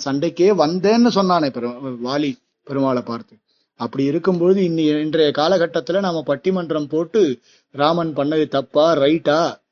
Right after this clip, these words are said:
தாடகையை கொன்னது தப்பா ரைட்டா, வாலியை மறைந்திருது கொன்றது தப்பா ரைட்டா,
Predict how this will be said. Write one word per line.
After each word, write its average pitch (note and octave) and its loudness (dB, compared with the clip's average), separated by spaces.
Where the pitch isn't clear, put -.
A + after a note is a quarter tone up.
தாடகையை D#3 2
கொன்னது D3+ 0
தப்பா D3 0
ரைட்டா, D#3 2
வாலியை D#3+ 2
மறைந்திருது E3 0
கொன்றது D#3 -2
தப்பா D#3 0
ரைட்டா, D3 0